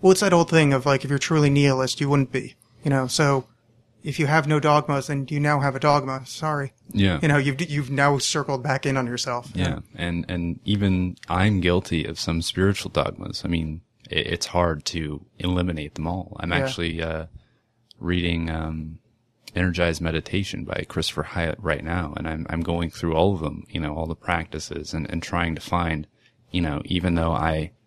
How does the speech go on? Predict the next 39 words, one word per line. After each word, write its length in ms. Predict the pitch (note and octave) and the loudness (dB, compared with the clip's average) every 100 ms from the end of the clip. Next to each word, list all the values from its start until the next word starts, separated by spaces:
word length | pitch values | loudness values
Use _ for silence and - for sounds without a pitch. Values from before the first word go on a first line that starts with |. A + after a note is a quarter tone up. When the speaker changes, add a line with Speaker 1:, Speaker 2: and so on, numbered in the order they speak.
| _ | _
Speaker 2:
feel 440 | - - G#2 F#2+ D#2+ | -8 2 4 4 2
that 220 | D#2+ D#2+ | -2 0
I'm 220 | E2 E2 | 0 0
well 380 | E2+ E2+ E2+ - | 2 2 2 0
enough 300 | E2 D#2+ D#2 | -2 -2 -2
versed 640 | E2 E2+ D#2+ - - - - | 2 2 2 -2 -6 -8 -8
to 80 | D#2 | -2
do 160 | E2 | -2
these 240 | D#2 D#2 - | 0 -4 -4
things 380 | - E2 E2 | -4 -4 -4
and 160 | E2 D#2+ | -4 -2
skip 340 | - F#2 F2 | 0 2 0
all 220 | E2+ F2 D#2 | 0 -2 -2
the 160 | D#2+ - - | -6 -10 -2
dogma 400 | E2+ E2 E2 D#2+ | 0 0 -2 -10
practices, 720 | - E2 E2+ - - - - - _ _ - | -4 -4 -4 -8 -10 -12 -16 -20 _ _ -8
I, 320 | D#2 D2+ D2+ - | -4 -4 -6 -8
uh, 300 | E2 E2 E2+ - | -10 -10 -12 -8
I 100 | E2+ | -6
wanted 380 | E2+ F2 E2 D#2+ | -2 0 0 0
to 140 | E2 | -2
spend 320 | D#2 - E2 D#2 | -2 0 0 0
the 40 | |
time 240 | D#2 D#2 | -2 -2
and 80 | D#2+ | 0
do 140 | E2 F2+ | 0 0
that. 240 | - - _ _ _ _ | -2 -6 _ _ _ _
And 140 | - E2 | -4 -2
I'm 80 | |
finding 480 | D#2 - D#2+ E2 E2+ | -2 -2 0 0 0
that, 240 | D#2 D#2 - _ _ _ _ _ - | 0 -2 -6 _ _ _ _ _ -2
yes, 360 | F2 G2+ - | 0 0 0
I, 100 | - D#2 C#2+ | -2 -2 -2
I 100 | D#2+ | -2
hold 280 | D#2+ D2+ - | -2 -2 -2
some 140 | D2+ | -2
myself 480 | D#2 D#2 - D#2+ - | 0 0 0 -2 -4
as 100 | D2 | 0
well. 300 | E2+ F#2 | 2 2